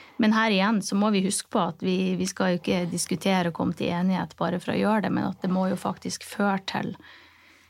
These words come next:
føre til noe i praksis, at, eh, det ikke blir prat for å være prat, men at det, det viser seg i barnehagens praksis at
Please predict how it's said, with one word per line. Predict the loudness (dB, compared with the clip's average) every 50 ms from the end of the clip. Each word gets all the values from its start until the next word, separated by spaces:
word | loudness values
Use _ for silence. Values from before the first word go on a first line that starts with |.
| _ _ _ _ _ _ _ _ -6
føre | 0 4 4 4 4 2 0
til | 0 2 2
noe | 4 4 4 2 2 2
i | 2 0
praksis, | 0 0 0 -2 0 -2 -6 -4 -2 -2 0 0 0 0 0 -2 -4 -2 -2
at, | -2 -2 -2 -8 _ -2
eh, | 0 0 2 0 0
det | 0 0 0 0
ikke | -2 -2 0 0
blir | 2 2 2 2 0 -2 -4 -8 -8 -2
prat | 0 2 2 2 0 -2
for | -4 -2 0 0
å | 0 0
være | -2 -2 -2 -2
prat, | 0 2 2 2 2 0 0 0
men | 2 2 2
at | 2 0 -2 -4 _ -8 -6 -6 -6 -4
det, | -2 0 0 0 0 0 -2 -4 -4 -6 -4 _ 2
det | 2
viser | 4 4 2 2 2 2 0 0
seg | 2 2 2 2 2 2
i | 2 2 2 0 -2 -4 -6 _ _ -2
barnehagens | 0 2 2 2 2 2 0 0 -2 -2
praksis | -2 -4 -4 -4 -4 -4 -4 -4 -4 -4 -4
at | -6 -6 -6 -8 _ -6 -6 -6